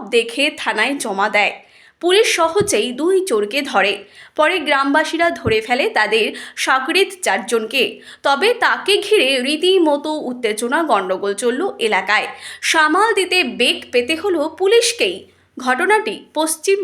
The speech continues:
মেদিনীপুরের ডেবরা ব্লকের এক নম্বর ভবানীপুর গ্রাম পঞ্চায়েতের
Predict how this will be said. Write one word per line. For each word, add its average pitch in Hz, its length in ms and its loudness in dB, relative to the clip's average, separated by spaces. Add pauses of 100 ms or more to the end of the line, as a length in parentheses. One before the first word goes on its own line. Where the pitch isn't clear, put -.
মেদিনীপুরের 220 640 0 (100)
ডেবরা 233 400 2 (180)
ব্লকের 196 460 0 (420)
এক 269 80 -8 (160)
নম্বর 381 320 0 (140)
ভবানীপুর 277 680 0
গ্রাম 196 180 0 (120)
পঞ্চায়েতের 240 600 0